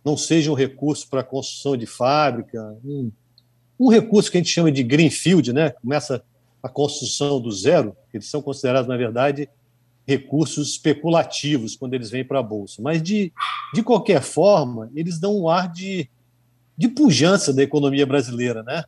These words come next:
Pelo menos frente a outras duas principais economias do continente, por exemplo, México e Argentina, praticamente o mercado acionário nesses dois países ele é insignificante quando comparado ao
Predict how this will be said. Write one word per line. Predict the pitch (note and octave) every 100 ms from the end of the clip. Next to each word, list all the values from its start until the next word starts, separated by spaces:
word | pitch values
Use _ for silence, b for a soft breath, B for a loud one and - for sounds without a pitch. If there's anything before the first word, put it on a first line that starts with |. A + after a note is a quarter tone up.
| -
Pelo | C#3 C3+
menos | G3+ G3+
frente | - F#3+ G3 - G3 D#3 G#2 _ _ _ _ _ _ _
a | C#3
outras | C#3 F3 E3+ B2
duas | B2 G#3 E3+
principais | - C#3+ D#3 D#3 C#3
economias | C#3+ D3 B2+ C#3 C3+
do | B2+
continente, | C3 B2+ A2 C3+ E3+ -
por | B2+
exemplo, | A#2 A#2+ A2 -
México | G#2 C#3+ D3 - C3
e |
Argentina, | A2 A2 G2+ - F#3 B2+ G#2 _ _ _ _ _ _ _
praticamente | G#3 A3 - E3+ G3 -
o | G#3
mercado | F#3+ F3+ F#3+
acionário | E3 - F3+ D3+ D3+ C#3+ C3+ B2+ A#2+
nesses | C3+ -
dois | A#2 C#3+ -
países | C3 A#2+ E3+ F3+
ele | G#3 G3
é |
insignificante | G#3 - A#3 A3+ G#3+ - F3+ G3 G3 -
quando | F3 E3
comparado | - E3+ E3 C#3+ D3+ D#3
ao | E3 D3